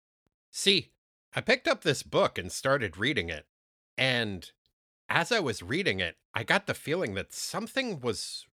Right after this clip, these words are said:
wrong. And the more I read, the more nervous I started getting. In a near state of panic, I, I finally closed the book and looked at the cover and <sighs> was able to finally breathe a sigh of relief.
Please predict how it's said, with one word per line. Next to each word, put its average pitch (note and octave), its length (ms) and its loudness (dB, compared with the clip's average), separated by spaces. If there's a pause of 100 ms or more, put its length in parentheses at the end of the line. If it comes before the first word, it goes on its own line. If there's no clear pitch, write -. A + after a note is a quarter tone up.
wrong. D#3+ 600 0 (680)
And F#2+ 220 -16
the F#2+ 160 0
more G3+ 260 2
I A#2+ 140 4
read, A2 380 0
the F#2+ 60 -2
more B2 360 0 (800)
nervous A2 560 -2
I F2+ 80 -4
started E2 480 -6
getting. D#2 360 -10 (840)
In D3 120 2
a G2+ 140 2 (100)
near B2 280 2
state C3 360 2
of - 180 -8
panic, C3+ 460 2
I, E2+ 220 -2
I D2 60 -10
finally A#2+ 640 0
closed C3 420 -2
the F#2+ 80 -6
book B2+ 300 0
and E2+ 140 -8
looked G#2 220 -4
at G#2 100 -8
the E2+ 60 -8
cover G2+ 440 -2
and D2+ 180 -14 (1300)
<sighs> F#3 240 0 (380)
was A2+ 140 -8
able D3+ 180 0
to G2+ 220 2
finally E3+ 420 2
breathe B2 300 0
a G2+ 40 -4
sigh G#2 320 2
of F#2+ 160 0
relief. E2+ 560 -8